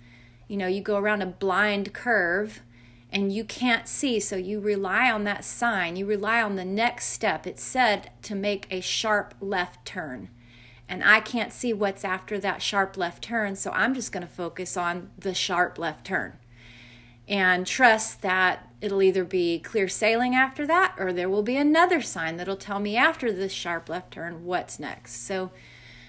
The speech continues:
um, I'm, I'm trying to just break it down really simple and let you make that analogy for yourself in your own situation.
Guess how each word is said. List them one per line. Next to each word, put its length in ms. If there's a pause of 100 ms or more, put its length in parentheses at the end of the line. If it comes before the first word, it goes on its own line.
(300)
um, 420 (100)
I'm, 320 (760)
I'm 320 (240)
trying 280
to 60
just 400
break 220
it 80
down 300
really 300
simple 600
and 220
let 200
you 80
make 400
that 180
analogy 560
for 180
yourself 540
in 100
your 140
own 140
situation. 840